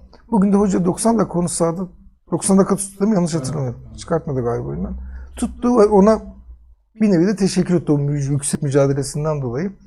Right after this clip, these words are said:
Speaker 1: Ki Valencia'yı oyuna alırken de herhalde Frey'in o boşalttığı alanlara girmesi gerektiğini söyledi. Ki bu girdiği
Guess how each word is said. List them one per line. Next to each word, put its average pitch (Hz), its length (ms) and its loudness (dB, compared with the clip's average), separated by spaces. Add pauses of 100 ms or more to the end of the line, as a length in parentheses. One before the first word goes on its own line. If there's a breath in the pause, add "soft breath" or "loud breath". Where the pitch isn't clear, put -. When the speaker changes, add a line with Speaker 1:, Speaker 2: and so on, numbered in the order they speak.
(460)
Speaker 1:
Ki 196 220 4 (580)
Valencia'yı 185 500 8
oyuna 185 220 4
alırken 190 400 2
de 147 40 4
herhalde 160 260 6
Frey'in 151 360 -2
o 147 120 0
boşalttığı 147 460 0
alanlara 151 420 4
girmesi 151 480 0
gerektiğini 151 360 0
söyledi. 156 440 -4 (400 soft breath)
Ki 196 280 4 (340)
bu 170 280 2
girdiği 190 640 4